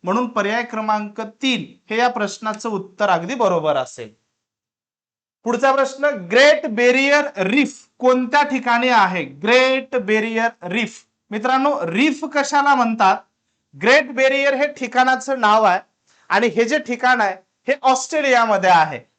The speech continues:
पर्याय क्रमांक दोन हे या प्रश्नाचं उत्तर अगदी बरोबर आहे. रीफ म्हणजे काय?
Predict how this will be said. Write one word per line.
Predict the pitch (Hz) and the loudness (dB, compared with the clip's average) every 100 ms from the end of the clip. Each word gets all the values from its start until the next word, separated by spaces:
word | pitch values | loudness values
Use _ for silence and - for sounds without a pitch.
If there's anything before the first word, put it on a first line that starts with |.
| - | -2
पर्याय | 233 254 277 | 2 4 2
क्रमांक | 277 254 262 254 262 | 0 -2 -2 -2 -6
दोन | 214 240 247 262 _ _ | 0 4 4 2 _ _
हे | 220 | 0
या | 240 | 0
प्रश्नाचं | 240 226 226 233 226 247 | 0 -6 -4 -6 -4 -6
उत्तर | 202 - 233 | -6 -4 0
अगदी | 220 190 208 | 0 0 -2
बरोबर | 196 185 165 156 | 0 0 0 -2
आहे. | 120 - _ _ 160 | -2 -10 _ _ -6
रीफ | 190 311 - 302 | -2 -2 -4 -6
म्हणजे | 285 269 277 | -4 -2 -4
काय? | 262 196 | 0 0